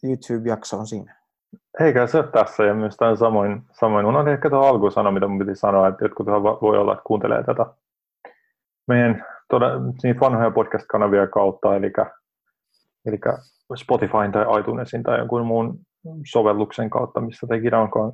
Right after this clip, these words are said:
Speaker 2: saatavilla, niin, niin jos tosiaan haluatte mennä nyt YouTubeen, niin siellä on nyt sitten oletettavasti, sikäli mikäli kaikki on mennyt hyvin tekni-, teknisellä puolella ja olen saatu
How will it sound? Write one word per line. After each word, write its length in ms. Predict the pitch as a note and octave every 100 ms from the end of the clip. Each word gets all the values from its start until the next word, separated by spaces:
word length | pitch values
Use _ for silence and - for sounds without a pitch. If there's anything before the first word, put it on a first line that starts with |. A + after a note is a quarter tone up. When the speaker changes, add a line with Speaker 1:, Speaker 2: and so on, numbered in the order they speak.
| _
Speaker 2:
saatavilla, 580 | - D3 A2 G#2+ G#2 G#2+
niin, 240 | G#2+ A2+
niin 160 | B2 B2
jos 140 | A#2
tosiaan 280 | - C3 C3+
haluatte 280 | D3 C#3 -
mennä 220 | A#2+ A2+
nyt 140 | A2 A2 _ - - _ -
YouTubeen, 480 | C#3 C#3+ G2 G2+ G2
niin 140 | G2+ F#2+
siellä 200 | G#2 G2+
on 120 | G2+
nyt 100 | G2+ G#2+ G2+
sitten 380 | G#2 - G2+ - _ _ _ _ _ _ _ _ -
oletettavasti, 760 | C3 A2 G#2+ G#2 C#3 C3 - A2+
sikäli 320 | A#2+ A2 G#2
mikäli 260 | G#2 A2 G#2
kaikki 300 | A#2+ - -
on 60 | D#3+
mennyt 300 | B2 C3+ B2
hyvin 280 | C#3 A#2+
tekni-, 500 | A2 A2 B2+ - A#2+ -
teknisellä 480 | C3 A#2 G#2 G2+ G2+
puolella 380 | G#2+ G2+ G2+ G2+
ja 60 |
olen 180 | G#2+ G#2+
saatu 240 | A2+ G#2+